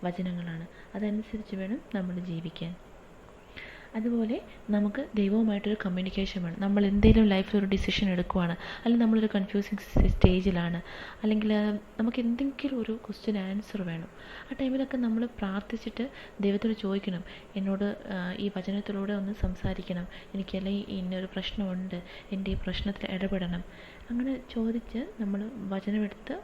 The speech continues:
വായിക്കുമ്പോൾ അതിൽ നമുക്ക് കാണാൻ പറ്റും ദൈവം നമ്മളുമായിട്ട് കമ്മ്യൂണിക്കേറ്റ് ചെയ്യുന്നത്. ഇതുപോലൊരു കമ്മ്യൂണിക്കേഷൻ നമ്മൾ ഉടമ്പടിയിലായിരിക്കുമ്പോഴും അല്ലാത്തപ്പോഴും നമുക്ക് ദൈവമായിട്ടുള്ളൊരു ഈ കമ്മ്യൂണിക്കേഷൻ വേണം. ഉടമ്പടിയിൽ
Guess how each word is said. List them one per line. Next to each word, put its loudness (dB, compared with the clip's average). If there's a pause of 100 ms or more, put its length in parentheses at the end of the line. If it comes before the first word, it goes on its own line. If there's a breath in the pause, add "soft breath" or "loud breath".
വായിക്കുമ്പോൾ -2 (540 loud breath)
അതിൽ 0
നമുക്ക് -4
കാണാൻ 0
പറ്റും -2
ദൈവം -2 (200)
നമ്മളുമായിട്ട് -2
കമ്മ്യൂണിക്കേറ്റ് -2
ചെയ്യുന്നത്. -4 (360 loud breath)
ഇതുപോലൊരു 2 (100)
കമ്മ്യൂണിക്കേഷൻ -2 (120)
നമ്മൾ -4
ഉടമ്പടിയിലായിരിക്കുമ്പോഴും -2 (120)
അല്ലാത്തപ്പോഴും -4 (380 loud breath)
നമുക്ക് -6
ദൈവമായിട്ടുള്ളൊരു -2
ഈ 0
കമ്മ്യൂണിക്കേഷൻ 0
വേണം. -4 (800)
ഉടമ്പടിയിൽ 0